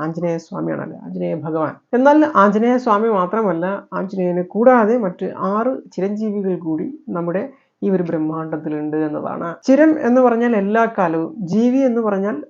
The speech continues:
ആ ഒരു ജീവനോടെ ഇരിക്കുന്ന അവസ്ഥ. ചിരഞ്ജീവി എന്നാൽ എല്ലാ കാലങ്ങളിലും എല്ലാ യുഗങ്ങളിലും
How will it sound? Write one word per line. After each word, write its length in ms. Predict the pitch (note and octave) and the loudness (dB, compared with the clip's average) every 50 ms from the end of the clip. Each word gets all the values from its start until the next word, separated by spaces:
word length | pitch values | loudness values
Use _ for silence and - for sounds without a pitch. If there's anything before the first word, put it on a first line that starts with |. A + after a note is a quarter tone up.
| _ - | _ -2
ആ 80 | - F#3+ | 0 0
ഒരു 180 | F3+ F3+ F3+ D#3+ | 0 0 -2 -2
ജീവനോടെ 420 | F3+ G3 G3+ G#3 G#3 G#3 G#3 G#3 G3 | -2 0 0 0 0 0 0 0 0
ഇരിക്കുന്ന 340 | F#3+ F3 E3+ F3 F3 F3+ F3 | -2 -2 -2 -4 -4 -4 -2
അവസ്ഥ. 300 | D#3+ D3 D3 D3 - - - - - - - | -4 -4 -6 -8 -10 -14 -14 -14 -16 -8 2
ചിരഞ്ജീവി 500 | - B3+ C#4 C#4 C4 C#4+ D4 D4 D4+ D4+ C#4 | 4 6 6 6 8 6 8 8 8 8 6
എന്നാൽ 240 | B3 A#3+ B3+ C4+ C4+ - - | 6 4 4 2 0 0 0
എല്ലാ 300 | F#3+ F#3+ G3+ G#3 A3+ A#3+ B3+ C#4 D4+ C#4+ - | -2 0 2 2 2 2 4 2 2 4 4
കാലങ്ങളിലും 580 | C4+ B3+ A#3+ A#3+ B3 B3 A#3+ A3 A3 A#3 A#3+ A3+ | 4 4 6 4 2 2 2 0 0 0 0 -2
എല്ലാ 260 | F3+ F3+ F#3 G#3 A3+ B3 C4 C#4 C#4 B3 | -2 0 0 0 0 2 2 2 2 2
യുഗങ്ങളിലും 560 | A#3+ A3 A#3+ A#3+ B3 B3+ A#3 G#3 G#3 G#3+ A#3+ | 4 4 4 4 4 4 2 4 2 2 0